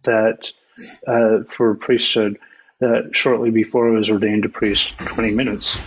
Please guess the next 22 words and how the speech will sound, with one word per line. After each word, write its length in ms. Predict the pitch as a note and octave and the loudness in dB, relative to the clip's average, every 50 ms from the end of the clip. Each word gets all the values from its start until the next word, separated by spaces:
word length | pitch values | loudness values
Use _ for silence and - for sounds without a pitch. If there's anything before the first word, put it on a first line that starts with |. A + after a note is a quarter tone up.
| - | -4
before 260 | - A2 - - A2+ G#2+ | -4 -4 -2 -2 -2 0
I 40 | G#2 | 0
was 160 | G2+ F#2+ A2 | 0 0 -2
ordained 280 | G#2 F#2 G2+ G2 G2 G2 | -2 -2 -2 -2 -2 -4
a 40 | - | -6
priest, 420 | - - A2 G2+ G2 - - - - - - - - - - - - | -4 -2 -2 -2 -2 -4 -6 -8 -14 -14 -12 -12 -12 -12 -12 -8 -4
uh, 240 | B2 A#2 A2+ A2+ G#2+ | -2 0 0 0 0
the 100 | A2+ G#2+ | 0 0
bishop 340 | G#2+ C3+ A#2+ - - G#2+ - | 0 0 0 0 -2 -4 -6
called 280 | - - B2 A#2 A2+ | -4 -2 -2 0 0
me 120 | A2+ A2 A2 | 0 0 2
in 60 | A2 G#2+ | 2 4
and 120 | G#2+ G#2 G2+ | 2 2 2
said, 200 | - A#2+ G#2+ - | 0 -2 -2 0
"So 220 | - - A#2+ A2 G#2+ | 0 0 2 2 0
I 80 | G#2 | -2
hear 300 | G#2 - - C#3 D3 C#3+ | -4 -2 0 2 4 4
rumors 540 | B2+ A#2+ - B2 C3 C#3+ C3 B2 A2+ G#2+ - | 4 2 2 2 2 4 4 4 4 2 2
that 160 | A2+ G#2+ G#2 | 2 2 2
you're 260 | G#2+ G#2+ A2+ A2 G2+ | 2 2 2 2 0
practicing 680 | - - - A#2 A2 - - A#2+ - - - A#2 G#2 F#2+ | 0 -2 -2 -2 -2 0 -2 -2 -2 -2 -4 -4 -6 -8
homosexual. 720 | G#2+ G#2+ G2+ G2 - - A#2 G#2+ - - - E2+ - _ | -10 -10 -6 -4 -2 -2 -2 -2 -2 -10 -10 -12 -12 _